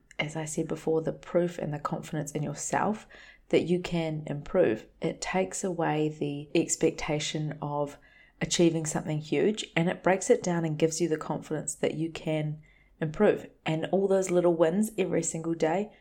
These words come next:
add so much fuel to the fire. Now, one of the most important aspects of utilizing this tool properly is writing it down and recording what you're doing.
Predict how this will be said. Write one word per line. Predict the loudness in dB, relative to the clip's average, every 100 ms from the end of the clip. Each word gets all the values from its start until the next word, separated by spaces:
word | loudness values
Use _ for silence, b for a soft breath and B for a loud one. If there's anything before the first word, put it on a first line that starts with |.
| b b b _ 0
add | 2 2
so | 2 2
much | 2 -4
fuel | -4 0 2 0
to | -8
the | -6
fire. | -2 0 -2 -4 -16 _ _ _ -4
Now, | 0 2
one | 4
of | 4
the |
most | 4 4 2
important | -2 2 0 0
aspects | -4 -2 -2 -2 -4 -4
of | -4 -4 -8 -10
utilizing | -4 -2 0 0 -2 -4
this | -8 -8
tool | -4 -4
properly | -2 -4 -2 0 -2 -2 b b b b 2
is | 6 6 4 -6 _ _ 0
writing | 2 2 0 -4
it | -2
down | -4 -2 -2
and | -2
recording | -4 -4 -2 -2 -2
what | -4
you're | -4
doing. | -4 -4 -4 -8